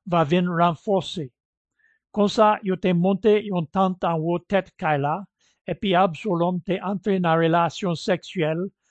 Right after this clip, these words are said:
ak tout konkibin papal yo, devan zye a tout Izrayèl. Konsèy Achitofil te konn bay nan jou sa yo, te konsidere tankou si yon moun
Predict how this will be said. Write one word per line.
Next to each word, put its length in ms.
ak 220
tout 200
konkibin 760
papal 460
yo, 180
devan 320
zye 400
a 140
tout 260
Izrayèl. 720
Konsèy 380
Achitofil 880
te 140
konn 280
bay 400
nan 280
jou 160
sa 280
yo, 200
te 120
konsidere 880
tankou 360
si 240
yon 160
moun 280